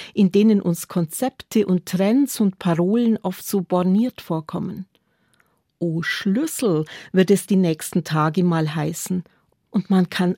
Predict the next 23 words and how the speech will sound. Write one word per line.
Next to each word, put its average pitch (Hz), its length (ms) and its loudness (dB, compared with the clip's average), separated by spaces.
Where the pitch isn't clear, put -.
alles 240 420 -2
hineinlegen, 202 880 0
was 160 220 -4
uns 170 240 -2
vernagelt 170 800 -2
und 160 160 -6
verschlossen 190 720 -2
und - 280 -4
zu 202 340 -2
erscheint. 165 680 -8
In 185 140 4
der 165 100 2
großen 196 440 -2
Weltpolitik 190 800 -4
nicht - 300 -6
anders 208 460 -2
als 180 280 -4
in 185 200 0
Beziehungen 196 640 0
im 180 140 -2
Kleinen. 165 580 -4
"O 202 300 4
Immanuel", 175 960 0